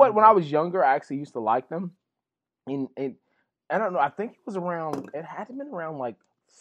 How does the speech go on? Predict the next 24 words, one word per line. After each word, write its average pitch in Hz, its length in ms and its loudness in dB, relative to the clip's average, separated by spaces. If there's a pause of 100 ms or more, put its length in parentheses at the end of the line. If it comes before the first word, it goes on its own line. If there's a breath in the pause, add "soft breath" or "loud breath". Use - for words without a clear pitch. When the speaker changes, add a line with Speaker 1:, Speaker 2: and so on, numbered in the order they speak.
(1160 soft breath)
Speaker 2:
I 151 160 4
had 214 140 4
to 165 60 -8
be 147 80 -6
around, 117 300 -4
like, 104 100 -16 (220)
eleven 131 360 -2
or 101 100 -8
twelve. 95 520 -6 (560)
And 110 420 -12 (580)
I 131 100 -4
had 139 200 -4
a 139 40 -2
banana, 135 640 -6
and 123 340 -10 (140)
it 113 120 -14
just 113 420 -10 (240)
did 120 160 -4
not 123 280 -4
sit 135 220 -6
well 131 180 0
with 156 100 -10
me. 147 300 -8
And 104 220 -12